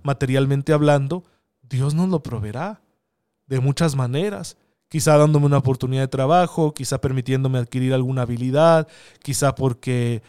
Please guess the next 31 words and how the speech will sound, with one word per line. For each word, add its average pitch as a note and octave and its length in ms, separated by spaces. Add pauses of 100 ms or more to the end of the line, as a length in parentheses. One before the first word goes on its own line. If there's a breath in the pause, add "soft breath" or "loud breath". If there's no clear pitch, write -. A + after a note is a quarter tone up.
(120)
me C#3+ 140
encuentro C#3 500
con B2+ 160
quien B2 200
me B2 80
da B2 120
la C3+ 80
oportunidad B2 580
de B2+ 140
crecer C#3+ 480
económicamente, C3 960
profesionalmente, B2+ 1120 (360 loud breath)
tal C#3 200
vez C3+ 180
porque B2+ 640
alguien D3+ 240
me E3 80
regala D#3 320
una F3 140
herramienta, F3 640
¿no? F3 120
Y F3+ 80
ya E3 120
con E3+ 140
esa D#3 140
herramienta D#3+ 380
yo D3+ 100
puedo D#3+ 140
empezar D3+ 300
a D3+ 40
trabajar. D3+ 320